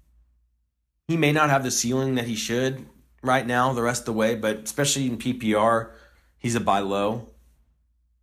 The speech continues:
And I'm not sure there's any owners that are just totally committed to him. He's certainly on the, he's not on people's can't touch list. So Jordan Reed, an interesting buy low right now.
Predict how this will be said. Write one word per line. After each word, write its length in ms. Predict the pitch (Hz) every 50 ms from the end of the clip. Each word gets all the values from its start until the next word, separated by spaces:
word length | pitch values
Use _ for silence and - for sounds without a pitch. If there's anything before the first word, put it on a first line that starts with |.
| _ _ _ _ _ _ _ _ _ _ _ _ _ _ _ _ _ _ _ _ _ -
And 120 | - 113
I'm 80 | 117 117
not 160 | 123 123 127
sure 160 | 127 - 127
there's 200 | 113 110 110 107
any 200 | 117 113 113 107
owners 300 | 101 101 104 113 117 107
that 120 | - 98 90
are 80 | 87
just 180 | 85 87 90 - _ - - _ -
totally 340 | 95 101 110 107 104 98 95
committed 420 | - - 101 95 95 95 104 101
to 200 | 101 - 104 101
him. 240 | 107 117 120 123 - - - _ _ _ _ _ _ _ _ _ -
He's 180 | - 127 127
certainly 340 | - - 180 139 131 127 123
on 180 | 117 113 107 104
the, 280 | 101 98 92 90 87 87 - - - -
he's 140 | - 151 160
not 180 | 180 180 165 147
on 120 | 139 120
people's 360 | - 135 - - - 107 104
can't 300 | - - 127 120 107 -
touch 360 | - 113 107 107 107 - -
list. 480 | - 82 69 64 57 - - - - - _ _ _ _ _ _ _ _ _
So 540 | - - - - 107 104 95 92 90 90 - - - - _ _
Jordan 300 | - - 151 185 196 170
Reed, 160 | 165 185 165
an 100 | 110 98
interesting 500 | 87 82 110 110 117 131 127 - 110 110
buy 200 | 107 113 110 107
low 300 | 107 101 98 104 107 95
right 260 | 87 82 71 76 69 -
now. 320 | 78 76 67 65 - -